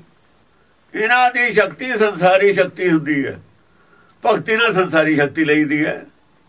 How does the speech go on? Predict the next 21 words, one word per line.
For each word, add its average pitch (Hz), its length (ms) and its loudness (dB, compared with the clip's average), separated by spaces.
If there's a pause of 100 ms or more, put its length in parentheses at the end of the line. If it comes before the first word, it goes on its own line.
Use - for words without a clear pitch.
(1120)
ਉਹ 214 200 0
ਸੰਸਾਰੀ 202 600 2
ਜੇ 226 180 2
ਸ਼ਕਤੀ 190 360 -2
ਲਈਦੀ 214 400 0
ਹੈ, 247 140 2
ਤਪੋ 226 400 0
ਰਾਜ 196 240 4
ਲਈਦਾ, 214 440 2
ਰਾਜੋ 220 300 0
ਨਰਕ 214 260 0
ਮਿਲਦਾ 196 340 2
ਉਹਦੇ 214 180 2
ਵਿੱਚ। 151 300 -2 (1200)
ਸਾਡੇ 190 340 2
'ਚ - 20 2
ਨਹੀਂ 220 200 2
ਹੈਗਾ 185 180 2
ਨਰਕ 151 240 0
ਵਾਲੀ 131 180 -4
ਗੱਲ। 110 200 -6